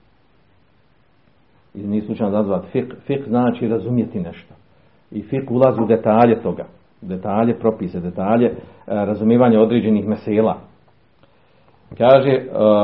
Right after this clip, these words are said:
"Wa at'aba nafsahu fi tafsilhi fa huwa muwaffaq, muwaffaq liman sha'a min ibadi." Koga ka-, ko kaže, "At'aba nafsahu", ko sebe umori na putu da stekne znanje.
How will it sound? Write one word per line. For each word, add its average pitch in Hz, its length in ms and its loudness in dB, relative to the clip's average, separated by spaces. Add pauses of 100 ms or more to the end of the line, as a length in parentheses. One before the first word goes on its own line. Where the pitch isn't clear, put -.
(100)
"Wa 117 140 6
at'aba 135 440 6
nafsahu 120 560 2
fi 120 60 -6
tafsilhi 131 840 2
fa 127 60 2
huwa 123 340 6
muwaffaq, 117 540 4 (100)
muwaffaq 110 580 4
liman 107 260 0
sha'a 117 460 0 (380)
min 107 260 2
ibadi." 90 440 -2
Koga 135 300 4
ka-, 110 280 2
ko 139 200 2
kaže, 117 360 2
"At'aba 110 400 0
nafsahu", 104 400 -2
ko 127 120 0
sebe 123 560 2
umori 120 680 4 (540)
na 95 120 -8 (100)
putu 131 420 -2
da 95 140 -4
stekne 107 580 -2
znanje. 82 400 -12